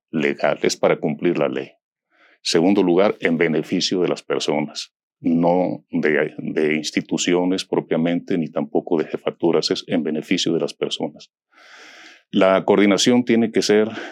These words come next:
entre iguales, digamos, en términos jurídicos,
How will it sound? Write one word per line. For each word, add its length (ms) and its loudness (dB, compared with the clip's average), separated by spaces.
entre 480 0
iguales, 760 0
digamos, 580 0
en 160 -6
términos 800 -2
jurídicos, 920 -2